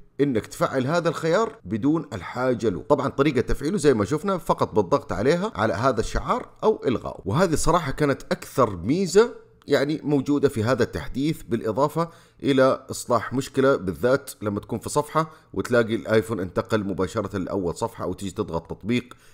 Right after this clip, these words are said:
يضغط تطبيق آخر. هذه أيضًا أعتقد تم حلها بالكامل. طبعًا أكيد في مميزات أخرى، دائمًا تعرف الخفايا الغير مكتوبة، فلو اكتشفناها بإذن الله بينزل فيديو خاص فيها. لو تمتلك ساعة أبل بتدخل على تطبيق الساعة، بعدها عام، بعدها تحديث البرامج،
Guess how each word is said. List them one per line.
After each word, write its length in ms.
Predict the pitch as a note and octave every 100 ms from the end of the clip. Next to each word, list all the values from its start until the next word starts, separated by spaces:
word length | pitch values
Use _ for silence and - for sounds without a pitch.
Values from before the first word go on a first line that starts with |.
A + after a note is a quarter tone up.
| -
يضغط 340 | A2+ G2 G2
تطبيق 400 | F2 - G#2 G2
آخر. 320 | G2+ B2+ C3+ -
هذه 240 | D3 B2
أيضًا 300 | A#2 E3 F3+
أعتقد 360 | G#2+ - C3 -
تم 180 | - F2+
حلها 280 | G#2 B2 F#2+
بالكامل. 400 | C#2+ - B1+ -
طبعًا 240 | G3 F#3+
أكيد 220 | F3+ G#3+
في 120 | - E3
مميزات 520 | C3 B2 A#2+ C3+ F#2+
أخرى، 300 | D#3+ D#3+ E3
دائمًا 240 | C#3+ G#2+
تعرف 300 | G2+ F#2+ F#2+
الخفايا 360 | F2 F#2 C3+ C#3
الغير 240 | F#2 A#2
مكتوبة، 500 | A2 - D3 D#3+ F#3
فلو 200 | - B2+
اكتشفناها 480 | - - G#2 B2+ G#2+
بإذن 260 | F2+ A2+ G2
الله 280 | G#2 D3 - - _
بينزل 520 | F#2+ A2 G#2+ F#2 G#2+ - -
فيديو 240 | F#2+ E2+
خاص 260 | - E2+ -
فيها. 320 | C#2 A#2 - F2
لو 100 | F2+
تمتلك 400 | F#2+ - D#2+ -
ساعة 280 | G2+ E2 D#2
أبل 220 | C#2+ G#2+
بتدخل 360 | - E2+ - B1
على 100 | D2
تطبيق 320 | C#2+ F2 E2+
الساعة، 500 | - - B2 A2 C3+ - _ _ -
بعدها 340 | D2+ D#2 D2+
عام، 380 | - G#2 C3 C#3+ - _ -
بعدها 260 | E2 D#2 D2
تحديث 460 | - D#2 G#2 -
البرامج، 580 | D#2 E2+ G#2+ D3+ F#3+